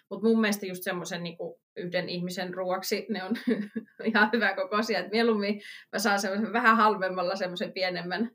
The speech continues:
pizzan sit, kun jättimäisen pizzan, jota kannellaan sitten mukana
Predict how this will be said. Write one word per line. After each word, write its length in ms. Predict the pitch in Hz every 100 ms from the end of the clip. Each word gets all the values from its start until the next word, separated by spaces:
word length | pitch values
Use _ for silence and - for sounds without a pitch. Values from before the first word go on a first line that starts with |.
| _ _ _ _ -
pizzan 300 | 190 190 180
sit, 160 | 180 -
kun 180 | 185 - -
jättimäisen 580 | 202 208 208 190 196 220
pizzan, 320 | 202 - 208
jota 180 | 185 190
kannellaan 440 | 190 190 190 196 220
sitten 200 | - 214
mukana 380 | 220 214 233